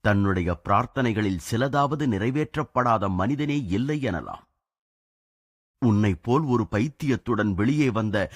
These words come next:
என் முட்டாள்தனத்தை நான் மறக்கவே மாட்டேன். அமைதியாயிரு ஜிதேந்திரா. நமக்கு உணவு அளித்த அதே கடவுள்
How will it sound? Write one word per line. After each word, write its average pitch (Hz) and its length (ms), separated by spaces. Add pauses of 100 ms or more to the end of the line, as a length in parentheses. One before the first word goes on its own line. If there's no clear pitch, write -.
(120)
என் 113 300
முட்டாள்தனத்தை 117 760
நான் 95 200
மறக்கவே 135 580
மாட்டேன். 101 440 (920)
அமைதியாயிரு 90 760
ஜிதேந்திரா. 76 560 (800)
நமக்கு 92 560
உணவு 123 380
அளித்த 104 420
அதே 123 360
கடவுள் 107 460